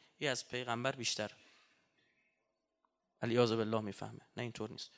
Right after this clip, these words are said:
خود امیرالمومنین می‌فرماد: «انا عبد من عبید محمد.» اللهم صل علی محمد و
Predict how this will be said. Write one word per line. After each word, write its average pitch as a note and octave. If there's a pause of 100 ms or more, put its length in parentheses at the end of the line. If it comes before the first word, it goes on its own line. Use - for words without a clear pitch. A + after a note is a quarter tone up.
خود D3+
امیرالمومنین C#3+
می‌فرماد: C#3
«انا D3
عبد D3
من A#2
عبید A2
محمد.» G#2 (840)
اللهم - (1000)
صل -
علی G#2 (680)
محمد A2 (500)
و A2